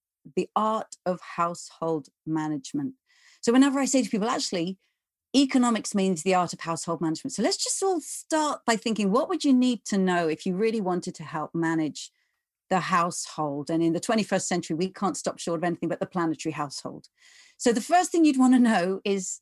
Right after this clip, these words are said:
how this household works. So you'd start by learning Earth system science. You'd understand that you need a,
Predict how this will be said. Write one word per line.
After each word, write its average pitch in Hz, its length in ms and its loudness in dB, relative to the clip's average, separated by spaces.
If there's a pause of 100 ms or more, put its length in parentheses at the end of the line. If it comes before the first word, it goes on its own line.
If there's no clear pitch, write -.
(140)
how 330 240 0
this 285 200 -2
household 196 540 -2
works. 175 520 -4
So 226 120 0
you'd 262 220 2
start - 380 0 (100)
by 185 160 6
learning 185 880 0 (100)
Earth 196 240 0
system 170 400 -6
science. 165 380 -4
You'd 196 120 0
understand 196 500 0
that 165 80 0
you 160 100 0
need 170 220 -2
a, 151 60 -6